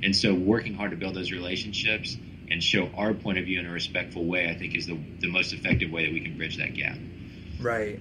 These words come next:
Speaker 2: And really that, that second point is just, that's just the reality of human progress. I mean, the people who were in the last generation who did have to work that way, they didn't have to go out and farm all day, and they didn't have to,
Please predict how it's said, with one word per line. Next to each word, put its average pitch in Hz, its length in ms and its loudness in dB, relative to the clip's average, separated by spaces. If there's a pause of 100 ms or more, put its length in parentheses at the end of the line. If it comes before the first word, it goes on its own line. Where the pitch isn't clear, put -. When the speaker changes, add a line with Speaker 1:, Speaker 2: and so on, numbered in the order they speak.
(140)
Speaker 2:
And 147 180 6
really 202 260 12
that, 131 300 8
that 123 200 2
second 175 400 6
point 123 440 0
is 127 200 -2
just, - 320 -2 (460)
that's 139 180 -2
just 202 160 6
the 151 100 6
reality 127 600 8
of 113 120 0
human 117 280 0
progress. - 720 0 (420)
I 117 120 0
mean, 117 260 2
the 113 80 0
people 127 800 4
who 135 160 2
were 123 160 6
in 123 100 2
the 120 60 -2
last 131 260 2
generation 113 540 2
who 120 120 -2
did 127 220 6
have 120 300 4
to 113 100 -10 (200)
work 117 300 2
that 131 200 2
way, 107 280 4 (320)
they 151 140 6
didn't 139 180 2
have 127 180 2
to 139 80 -6
go 123 180 6
out 117 240 0
and 113 440 -4
farm 143 320 6
all 123 140 8
day, 117 440 2 (120)
and 120 180 0
they 123 100 8
didn't 127 180 2
have 120 180 0
to, 117 420 -2